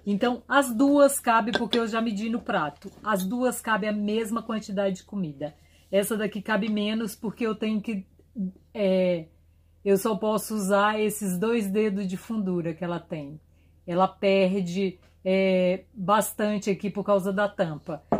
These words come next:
Então, é uma marmitinha perfeita pra uma mulher comer.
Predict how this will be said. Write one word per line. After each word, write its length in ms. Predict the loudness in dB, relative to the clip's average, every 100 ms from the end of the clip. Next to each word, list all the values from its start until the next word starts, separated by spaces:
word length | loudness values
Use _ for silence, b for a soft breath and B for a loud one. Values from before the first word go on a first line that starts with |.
| -2
Então, 600 | -2 -2 -2 -2 -2 -4 -10 _ _ -4
é 280 | 0 0 0
uma 200 | -2 -2
marmitinha 800 | 0 0 -2 -6 -6 -4 -2
perfeita 960 | -4 -4 4 6 6 4 0 0 0 -2
pra 120 | -2
uma 180 | -4 -2
mulher 360 | -2 0 -2 -2
comer. 400 | -6 -6 -8